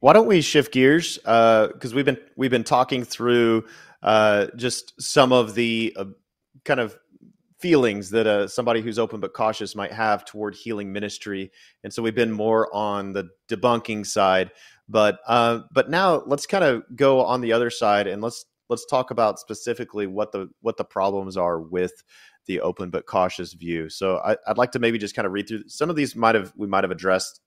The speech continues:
sort of accidentally <laughs> in the previous section, so we'll pass through those ones quickly. Uh, "If you're open but cautious, you will allow God to heal, but not actively pursue healing."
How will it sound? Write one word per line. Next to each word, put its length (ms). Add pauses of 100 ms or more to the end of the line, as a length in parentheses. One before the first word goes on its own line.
(160)
sort 320
of 220
accidentally 680
<laughs> 40
in 140
the 160 (400)
previous 260
section, 300
so 100
we'll 60
pass 200
through 120
those 180
ones 380
quickly. 380 (580)
Uh, 340 (380)
"If 100
you're 140
open 180
but 140
cautious, 440
you 140
will 380 (120)
allow 380
God 320
to 80
heal, 480 (160)
but 100
not 160
actively 400
pursue 360
healing." 440